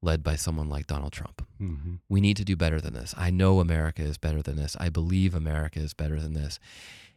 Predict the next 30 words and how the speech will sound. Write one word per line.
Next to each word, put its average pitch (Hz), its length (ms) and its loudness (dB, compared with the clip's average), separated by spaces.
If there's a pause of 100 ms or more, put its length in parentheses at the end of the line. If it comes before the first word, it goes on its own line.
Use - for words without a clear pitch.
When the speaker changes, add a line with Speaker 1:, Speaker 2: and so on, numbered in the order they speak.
(100)
Speaker 1:
And 85 100 -2
that's 110 220 2
why 110 140 2
I'm 98 180 4
running 92 200 4
for - 120 -6
country, - 380 -8
for, 90 240 0
<laughs> - 40 -20
and 87 140 -2
that's, 90 260 0 (100)
excuse - 360 -6
me, - 120 -6 (280)
Speaker 2:
<laughs> 98 300 0
Speaker 1:
and 95 120 2
that's 95 200 4
why 92 180 4
I'm 87 140 4
running 82 220 2
for - 100 -8
president. 78 480 -4 (200)
Speaker 2:
And 117 220 4
for 151 60 4
Speaker 1:
To 143 80 4
Speaker 2:
the 135 60 2
Speaker 1:
serve 101 180 6
this 85 160 4
Speaker 2:
country. - 320 -6
Speaker 1:
country. - 40 -16
Well, 131 260 10